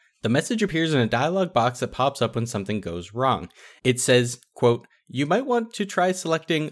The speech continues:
other internet provider from the list of internet service providers," <laughs> end quote. The error message affects only certain Explorer users who have built web pages with Microsoft's Front Page Express. As a result,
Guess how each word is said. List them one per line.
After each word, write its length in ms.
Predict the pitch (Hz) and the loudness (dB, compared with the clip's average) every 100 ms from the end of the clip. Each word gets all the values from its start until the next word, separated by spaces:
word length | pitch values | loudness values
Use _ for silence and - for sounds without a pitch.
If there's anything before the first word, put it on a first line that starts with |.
| - | -8
other 240 | 254 277 | -6 -4
internet 460 | 233 262 262 160 120 | -2 -2 0 -2 0
provider 400 | 120 101 92 90 | 0 2 0 -2
from 260 | - 110 101 | -2 -4 -2
the 80 | |
list 240 | 113 196 - | -2 -2 -2
of 140 | 113 | -2
internet 380 | 156 175 175 165 | -2 -4 -6 -2
service 300 | - 117 98 | 0 0 -2
providers," 640 | - 92 87 90 104 - | -4 -2 -2 -2 -6 -6
<laughs> 40 | - | -2
end 260 | 117 104 | -2 -2
quote. 400 | - - 98 95 - _ 117 | 0 0 0 -4 -16 _ -4
The 160 | 117 | 2
error 160 | 131 180 | 4 4
message 340 | 170 156 160 | 2 0 -2
affects 320 | 127 127 120 | 0 0 0
only 300 | - 131 185 | -2 -2 -2
certain 300 | 202 - 165 | -2 -2 -2
Explorer 400 | 165 - 139 135 | -4 -4 2 4
users 500 | 113 104 98 107 113 | 4 0 -2 -4 -8
who 180 | - 123 | -6 -2
have 240 | 107 98 - | -2 -2 0
built 240 | 135 170 | 0 0
web 240 | 120 143 | -2 -2
pages 480 | 143 117 101 101 95 | 0 -2 0 -2 -4
with 200 | 98 95 | -6 -4
Microsoft's 680 | 101 120 160 - 147 147 - | -4 -4 -6 -2 -2 -2 -6
Front 340 | - 123 123 | -2 -2 -2
Page 300 | - 113 104 | -4 -4 -4
Express. 640 | 98 - - 147 - - - - - | -6 -8 -6 -4 -4 -8 -18 -20 -10
As 220 | - 143 202 | -2 0 0
a 60 | |
result, 440 | 170 120 110 147 | 0 2 0 -2